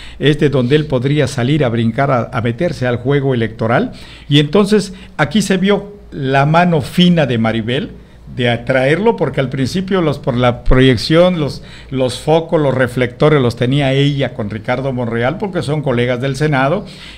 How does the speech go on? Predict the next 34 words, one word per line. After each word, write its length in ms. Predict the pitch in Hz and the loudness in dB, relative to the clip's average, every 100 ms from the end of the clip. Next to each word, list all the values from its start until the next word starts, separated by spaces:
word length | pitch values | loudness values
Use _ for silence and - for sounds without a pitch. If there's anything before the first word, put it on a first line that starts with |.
| 156 | -2
y 80 | |
bueno, 280 | 151 196 392 | 0 2 0
ahora 320 | 143 180 254 - - - | 0 0 -2 -6 -18 -6
le 220 | 127 139 | 2 2
cedió 500 | 135 - 160 180 208 | 2 4 4 6 4
su 240 | 208 147 139 | 4 -6 -4
posición 480 | 131 127 - 147 | -6 -6 -4 -4
a 60 | 131 | -2
Mari-, 260 | 117 113 107 | -2 -4 -4
a, 420 | 120 110 104 - - | -2 0 -2 -6 -6
a 120 | 127 | 0
Mara, 440 | 131 170 214 - - | 2 4 2 -2 -8
y 80 | 160 | -4
qué 80 | |
bueno, 340 | 196 165 117 98 - - | 2 2 2 -4 -12 -6
qué 100 | - | -2
bueno 280 | 160 170 180 | 0 0 0
que 100 | 156 | -4
se 140 | 117 | -4
vea 160 | 127 151 | -4 -4
que 100 | 131 | -4
se 80 | 107 | -8
están 260 | - 151 | -4 -4
tejiendo 460 | - - 151 143 131 | -4 -6 -4 -2 -2
las 160 | 110 107 | -4 -4
alianzas, 580 | 107 151 180 190 190 - - - | -2 0 0 -2 -6 -10 -20 -12
porque 340 | 151 143 170 - | -10 -6 -6 -4
en 120 | 160 | 0
política 440 | 202 214 - 185 | 0 0 -2 -4
sí 140 | 156 196 | -4 -4
tiene 220 | 180 165 | -4 -4
uno 180 | 151 127 | -6 -4
que 100 | 135 | -4
avanzar, 420 | 117 117 95 | -4 -6 -10